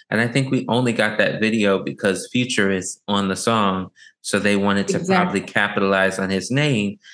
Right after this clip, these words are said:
Speaker 1: and
Speaker 2: Right.
Speaker 1: use and, and put that as a video. That's the only reason they invested in that.
Speaker 2: If it's not already, Body Do is gonna be trending on TikTok.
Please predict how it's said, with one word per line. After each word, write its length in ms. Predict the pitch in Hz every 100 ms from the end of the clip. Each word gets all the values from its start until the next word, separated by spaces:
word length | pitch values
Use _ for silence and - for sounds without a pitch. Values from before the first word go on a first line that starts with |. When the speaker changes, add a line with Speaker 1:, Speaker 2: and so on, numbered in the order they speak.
| - _
Speaker 1:
and 580 | 101 95 95 92 90 90
Speaker 2:
Right. 260 | 277 156 101
Speaker 1:
use 500 | 98 95 87 - - _ _ _ -
and, 280 | 104 101 -
and 260 | 98 87
put 180 | - 98
that 180 | 95 92
as 160 | 92
a 60 | 92
video. 340 | 87 98 90
That's 220 | 85 95 -
the 100 | 101
only 160 | 92
reason 320 | 87 95 87
they 80 | 90
invested 480 | 87 95 98 - 90
in 140 | 87
that. 220 | 87 87 - _ _ _ _ _ _ _ _ _ _ _ _ _ -
Speaker 2:
If 160 | 226
it's 140 | 285 247
not 240 | 240 277
already, 680 | 247 220 202 208 175 175 185 _ _ _
Body 380 | 165 180 220 226
Do 200 | 190 185
is 140 | 175
gonna 220 | 175 175
be 220 | 160 175 175
trending 560 | - 202 185 175 180
on 160 | 165 156
TikTok. 680 | 160 196 - - 285 262